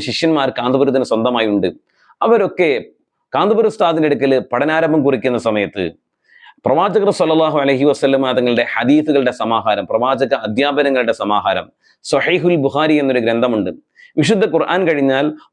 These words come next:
മുസ്ലിം ലോകം പ്രാമാണികമായി ഏറ്റവും കൂടുതൽ ബഹുമാനിക്കുന്ന രണ്ടാമത്തെ ഗ്രന്ഥമാണ് സ്വഹീഹുൽ ബുഖാരി. ആ സ്വഹീഹുൽ ബുഖാരിയിലുള്ള പ്രവാചക വചനങ്ങൾ ചൊല്ലി പഠിപ്പിച്ച് ഓതി കൊടുക്കുന്നതിൻ്റെ ആദ്യഘട്ടത്തിൽ തന്നെ കാന്തപുരം ഉസ്താദ് തൻ്റെ മുമ്പിലിരിക്കുന്ന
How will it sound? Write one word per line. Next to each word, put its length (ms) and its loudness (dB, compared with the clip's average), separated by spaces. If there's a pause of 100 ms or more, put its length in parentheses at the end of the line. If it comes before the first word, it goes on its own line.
മുസ്ലിം 380 2
ലോകം 320 2
പ്രാമാണികമായി 760 0 (280)
ഏറ്റവും 320 0
കൂടുതൽ 300 2
ബഹുമാനിക്കുന്ന 540 0 (140)
രണ്ടാമത്തെ 480 -2
ഗ്രന്ഥമാണ് 460 0
സ്വഹീഹുൽ 460 -2
ബുഖാരി. 300 0 (480)
ആ 20 2 (120)
സ്വഹീഹുൽ 480 0
ബുഖാരിയിലുള്ള 600 2
പ്രവാചക 480 0 (100)
വചനങ്ങൾ 440 0 (460)
ചൊല്ലി 280 2 (120)
പഠിപ്പിച്ച് 460 0 (140)
ഓതി 320 2
കൊടുക്കുന്നതിൻ്റെ 720 0 (240)
ആദ്യഘട്ടത്തിൽ 680 0 (100)
തന്നെ 220 0 (380)
കാന്തപുരം 480 2
ഉസ്താദ് 320 2 (220)
തൻ്റെ 320 2
മുമ്പിലിരിക്കുന്ന 580 0